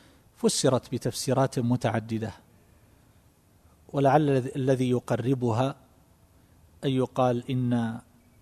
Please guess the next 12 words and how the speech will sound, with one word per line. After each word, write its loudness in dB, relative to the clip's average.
السماحة 0
هي -2
المساهلة، -4
المساهلة 0
في -8
التعامل، -2
بمعنى 2
أنه -2
لا 4
يكون 2
هناك 2
صعوبة 0